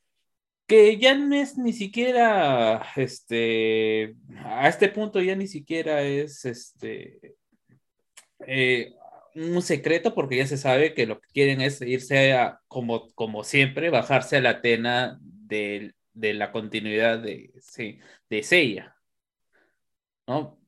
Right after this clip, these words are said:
A ver, vamos a ver, y más o menos ya solamente faltan dos casas para que llegue a donde está Atena, en el recinto donde está Atena, y es por eso que ya s-, lo que,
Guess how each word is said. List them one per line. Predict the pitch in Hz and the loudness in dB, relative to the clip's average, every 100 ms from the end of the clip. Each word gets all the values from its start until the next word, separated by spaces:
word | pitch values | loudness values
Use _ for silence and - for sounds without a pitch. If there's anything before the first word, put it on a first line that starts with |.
| _ | _
A | 120 120 | -2 4
ver, | 143 143 | 4 4
vamos | 151 156 139 | 2 0 0
a | |
ver, | 139 156 156 131 | 2 2 0 -2
y | 123 120 117 123 | -2 0 0 2
más | 143 151 | 2 0
o | 143 | -2
menos | 156 151 139 | 0 2 2
ya | 156 | 2
solamente | 151 151 143 143 143 | 2 2 2 0 0
faltan | 147 143 139 | 0 0 0
dos | 143 143 - | 0 -4 0
casas | 139 131 123 143 - _ _ _ _ _ _ | 2 4 0 -6 -8 _ _ _ _ _ _
para | 113 110 107 | -2 -2 0
que | 107 | -2
llegue | 110 120 117 120 120 117 | 0 0 0 2 2 2
a | 104 - 107 101 104 | -2 -6 -6 -6 -6
donde | 104 104 98 | -6 -8 -12
está | - | -6
Atena, | 113 - 113 110 117 135 | -6 -2 -4 -4 -6 -6
en | 120 | -6
el | 107 | -8
recinto | 104 117 113 | -10 -8 -6
donde | 113 107 | -6 -8
está | 107 113 | -12 -12
Atena, | 104 113 123 156 _ _ | -4 -4 -4 -10 _ _
y | 113 | -4
es | |
por | - 110 | -4 -6
eso | 107 120 | -4 -6
que | - 104 | -6 -2
ya | 110 120 - - _ | 0 -2 -8 -20 _
s-, | - | -10
lo | 127 120 | -6 -4
que, | 117 - | -6 -8